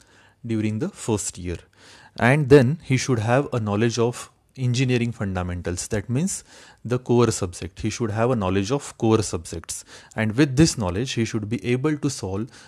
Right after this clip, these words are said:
the problems which he faced, uh, during the job. Then he should be able to provide solution to the complex engineering problem. So the role of engineer is to solve the complex engineering problem.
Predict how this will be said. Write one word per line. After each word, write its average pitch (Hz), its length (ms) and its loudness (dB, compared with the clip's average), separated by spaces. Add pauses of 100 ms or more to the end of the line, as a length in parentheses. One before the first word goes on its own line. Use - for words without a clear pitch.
(120)
the 107 120 -2
problems 123 640 0
which 117 260 -2
he 107 140 -4
faced, - 560 -4 (440)
uh, 101 200 -6
during 101 320 -4
the 113 100 0
job. 76 300 -6 (1120)
Then 117 340 0
he 131 120 0
should 147 240 2
be 156 160 4
able 127 260 4
to 147 160 2
provide 110 420 0
solution 123 640 0
to 117 100 -6
the 110 120 -2
complex 120 580 0
engineering 104 540 -6
problem. 87 420 -8 (360)
So - 160 -2
the 117 120 4
role 139 240 6
of 165 140 2
engineer 123 540 0
is - 240 -6
to 113 80 -4
solve 131 420 0
the 127 80 0
complex 113 560 -4
engineering 101 500 -2
problem. 87 460 -4